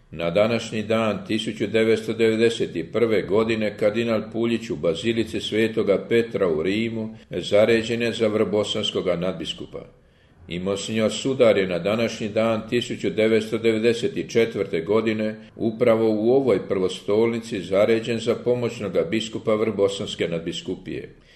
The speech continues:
Teško ratno i poratno vrijeme u kojem služite kao pastiri ove mjesne crkve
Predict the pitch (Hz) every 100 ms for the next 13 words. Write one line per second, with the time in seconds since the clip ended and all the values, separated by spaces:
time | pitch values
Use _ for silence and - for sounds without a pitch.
0 | _ _ - 104 110 110 113 104 113 113
1 | - 67 69 - 117 107 120 107 104 107
2 | 113 117 113 110 117 113 110 - 123 127
3 | 123 113 117 - 110 107 - 110 - -
4 | 117 123 98 95 92 110 107 - 85 -
5 | 117 113 110 110 107